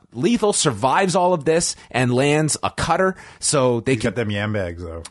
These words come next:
Speaker 1: He hit him in the yam bags, as it was described. Um, both are, are countering. They're going through all these big holds. Lethal hits the Lethal injection.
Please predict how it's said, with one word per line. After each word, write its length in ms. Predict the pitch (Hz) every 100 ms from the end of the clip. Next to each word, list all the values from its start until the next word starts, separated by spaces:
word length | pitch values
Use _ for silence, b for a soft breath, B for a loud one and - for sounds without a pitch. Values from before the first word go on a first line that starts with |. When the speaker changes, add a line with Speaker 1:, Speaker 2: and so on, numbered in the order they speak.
| -
Speaker 1:
He 180 | 139 147
hit 160 | 165
him 140 | 190 185
in 140 | 175
the 60 | 165
yam 360 | 135 131 139
bags, 580 | 117 98 87 80 - -
as 200 | - 98
it 100 | 98
was 160 | 85 92
described. 600 | 98 - 107 92 87 - B B B B
Um, 380 | 101 104 101 - B B B -
both 380 | 139 196 220 220
are, 300 | 120 117 110
are 140 | - 107
countering. 720 | - 170 175 170 165 156 147
They're 140 | 120
going 220 | 113 139
through 220 | 123 123 -
all 240 | 190 208
these 160 | 165 127
big 220 | 131 110
holds. 320 | 104 110 107
Lethal 400 | 87 151 214 -
hits 340 | - - 247 -
the 120 | 170
Lethal 340 | 147 123 117
injection. 600 | 113 98 110 95 - 113